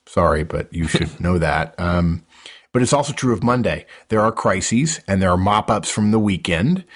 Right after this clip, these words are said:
And if you allow folks to miss on a regular basis, you, you, Mister and Miz Manager, will spend a lot of time going over the same ground again,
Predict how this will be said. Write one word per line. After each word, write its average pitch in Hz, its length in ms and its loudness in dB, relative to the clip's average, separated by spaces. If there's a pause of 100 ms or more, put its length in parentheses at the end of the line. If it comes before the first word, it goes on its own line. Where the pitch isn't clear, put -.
(200)
And 101 100 2
if 101 140 0
you 107 100 4
allow 104 300 2
folks 117 320 -2
to 139 120 0
miss 110 260 0
on 95 80 0
a 95 40 0
regular 98 300 2
basis, 95 500 -2
you, 170 600 0
you, 175 340 0
Mister 95 400 -2
and 87 120 0
Miz 90 220 -2
Manager, 82 400 0
will 92 160 0
spend 98 280 0
a 92 40 2
lot 101 300 2
of 131 80 -4
time 107 340 0
going 101 380 0
over 95 200 0
the 85 120 -2
same 110 360 0
ground 92 440 0
again, 82 480 -2